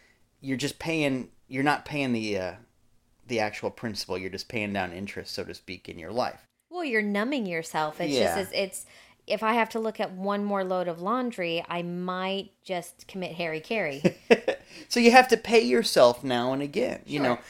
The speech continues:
Speaker 1: And so, as you know, what we, we actually went on a date, you know.
Speaker 2: We're
Speaker 1: Um,
Speaker 2: trying to be better about it, and, and we're trying to be better about self-care,
Speaker 1: Mm-hmm.
Speaker 2: about claiming our time, about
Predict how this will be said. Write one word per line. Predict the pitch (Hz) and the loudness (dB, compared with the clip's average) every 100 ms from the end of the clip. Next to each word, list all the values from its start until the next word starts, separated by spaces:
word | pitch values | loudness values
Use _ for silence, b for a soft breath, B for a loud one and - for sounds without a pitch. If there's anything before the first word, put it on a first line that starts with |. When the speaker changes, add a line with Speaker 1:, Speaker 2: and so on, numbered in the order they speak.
| B - | B -2
Speaker 1:
And | 165 | 2
so, | 160 170 156 156 - _ - | 10 12 12 8 -6 _ 2
as | 147 135 | 4 4
you | 147 190 | 2 2
know, | 147 110 | 4 4
what | 127 120 107 | 4 4 4
we, | 131 135 127 | 0 -4 -2
we | 139 131 123 110 | -2 -4 -4 -2
actually | 117 120 - 139 | 0 0 0 0
went | 120 123 | 0 0
on | 123 117 | 0 -2
a | 104 | -4
date, | 98 131 135 92 - | 0 2 0 -2 -12
you | 113 110 | -12 -8
know. | 95 95 b b b - | -6 -8 b b b 2
Speaker 2:
We're | 120 | 2
Speaker 1:
Um, | - | 2
Speaker 2:
trying | - 339 285 269 | 0 2 2 0
to | 262 | -2
be | 254 | -6
better | 226 202 185 185 | 0 0 2 0
about | 185 175 175 | -2 -2 -2
it, | 175 180 - | -2 -4 -4
and, | 202 202 - | -4 -4 -4
and | 196 202 196 - | -6 -6 -8 -10
we're | 196 190 | -8 -8
trying | - 185 202 | -4 -4 -4
to | 202 | -4
be | |
better | 196 190 185 | -2 0 0
about | 180 175 | -2 -6
self-care, | - 185 180 - - 214 208 208 160 | -6 -6 -6 -8 -4 -2 -2 -4 -6
Speaker 1:
Mm-hmm. | 127 113 107 104 | -8 -8 -10 -8
Speaker 2:
about | 180 160 - | -4 -4 -4
claiming | - 175 180 175 | -8 -6 -6 -6
our | 165 | -8
time, | - - 214 202 196 196 180 | -8 -6 -4 -2 -4 -6 -8
about | 170 156 156 | -6 -4 -6